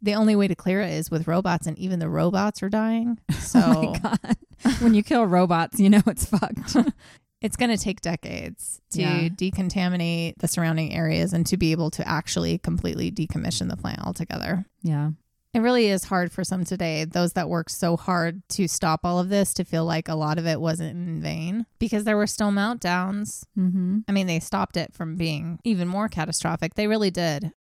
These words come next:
Speaker 1: And since it has offered a lot of information in making sure that there are ways to stop this from happening in the future.
Speaker 2: Yes, that's super important.
Speaker 1: Yeah.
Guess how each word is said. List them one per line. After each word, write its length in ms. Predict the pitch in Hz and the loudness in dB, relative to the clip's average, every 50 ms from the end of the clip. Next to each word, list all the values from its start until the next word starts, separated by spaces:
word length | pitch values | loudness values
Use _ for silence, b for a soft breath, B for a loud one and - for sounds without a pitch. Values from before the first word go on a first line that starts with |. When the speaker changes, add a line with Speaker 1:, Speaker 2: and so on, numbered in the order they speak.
| _ _ - | _ _ -4
Speaker 1:
And 220 | 185 180 190 180 | -2 0 0 0
since 720 | 170 - 196 180 175 180 175 175 180 - - - - - - - | 0 0 0 0 0 0 0 -2 -4 -6 -8 -12 -14 -14 -8 -4
it 100 | 190 175 | -2 0
has 220 | 185 190 185 185 | 2 2 2 2
offered 320 | 165 160 - - 180 175 | 2 0 2 0 -2 -2
a 60 | 175 175 | 0 2
lot 200 | 175 170 170 170 | 2 2 2 2
of 100 | 165 165 | 0 -2
information 640 | 165 175 180 - 180 175 175 180 190 - 196 175 | -4 -4 -4 -4 -2 0 0 0 0 0 0 0
in 120 | 170 175 170 | 0 0 0
making 280 | 175 180 - - 175 | -2 -2 -2 -4 -4
sure 240 | 165 - - 180 175 | -4 -2 -2 -4 -4
that 180 | - 170 160 - | -2 -4 -6 -2
there 180 | 175 170 170 175 | -2 -2 0 -2
are 80 | 175 | -2
ways 300 | 170 165 160 165 165 - - | -2 -2 0 -2 -2 -2 -4
to 100 | - 165 | -6 -6
stop 340 | - - 165 156 - - - | -4 -2 -2 -2 -2 -4 -4
this 260 | 180 180 165 - - | -4 -2 -2 -4 -6
from 180 | - 180 170 | -4 -2 -2
happening 540 | 160 - - 151 151 147 - 170 170 175 175 | -2 -2 -2 -4 -4 -2 0 0 0 2 2
in 80 | 170 170 | 2 0
the 60 | 165 | -2
future. 540 | - - - 151 151 - - 196 202 240 285 - _ - | -2 -4 -4 -6 -6 -6 -4 -4 -4 -4 -6 -8 _ -6
Speaker 2:
Yes, 600 | 247 175 180 175 143 147 - - - - - - _ - | -2 -2 0 0 -2 -4 -6 -8 -10 -12 -14 -16 _ -12
that's 280 | 165 165 - - - _ - | -10 -10 -10 -12 -16 _ -12
super 320 | - - 254 262 233 226 180 | -4 0 0 2 4 4 4
important. 640 | 175 170 208 180 160 156 170 202 220 233 190 185 | 4 4 4 2 2 0 0 -2 0 0 2 2
Speaker 1:
Yeah. 240 | 165 151 147 139 - | 2 2 0 0 -2